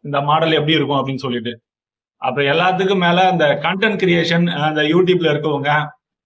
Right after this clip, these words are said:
Facebook-ல இருக்கவங்க எல்லாம் கண்டென்ட் வேற யாருமே கொடுக்க தேவையில்ல, திமுகவை சுத்தி இருந்தாலே போதும், டெய்லி அவங்களே கண்டென்ட் கொடுக்குறாங்க. பாத்தீங்களா, நாங்க வந்து சும்மாவே இருக்க மாட்டோங்க. உதயநிதி இப்பதான் ஒரு,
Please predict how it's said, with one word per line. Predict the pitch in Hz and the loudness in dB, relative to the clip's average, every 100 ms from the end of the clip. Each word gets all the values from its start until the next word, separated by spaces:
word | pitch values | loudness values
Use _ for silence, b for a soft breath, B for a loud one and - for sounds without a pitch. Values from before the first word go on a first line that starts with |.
| _ - | _ -2
Facebook-ல | 185 185 180 170 | 0 0 0 0
இருக்கவங்க | 147 147 | 0 -2
எல்லாம் | 151 180 | -2 -2
கண்டென்ட் | 165 165 196 | 0 0 0
வேற | 170 156 | 2 2
யாருமே | 156 160 160 185 | 2 0 0 0
கொடுக்க | 175 165 160 135 | 0 -2 0 0
தேவையில்ல, | 123 | 0
திமுகவை | - 170 196 208 180 | -2 -2 0 2 2
சுத்தி | 175 175 175 | 0 -2 0
இருந்தாலே | 190 170 156 165 | 0 2 2 2
போதும், | 156 127 120 | 0 -4 -2
டெய்லி | 139 175 190 | 0 2 2
அவங்களே | 208 175 170 170 | 2 0 0 0
கண்டென்ட் | 156 147 151 | 0 -2 -4
கொடுக்குறாங்க. | 147 143 135 117 113 110 _ _ _ - 135 | -4 -2 -2 -2 -4 -8 _ _ _ -12 -4
பாத்தீங்களா, | 156 151 160 175 | -2 -2 -2 -2
நாங்க | 156 151 | -2 -2
வந்து | 147 147 147 131 123 120 | -2 0 0 2 0 -4
சும்மாவே | 165 180 208 | -2 2 2
இருக்க | 202 190 165 | 2 0 0
மாட்டோங்க. | 127 120 113 104 _ _ _ _ _ _ - | 0 -2 -2 -6 _ _ _ _ _ _ -12
உதயநிதி | 127 175 185 180 170 | -4 -2 -2 0 0
இப்பதான் | 165 160 185 | 0 0 0
ஒரு, | 175 | 2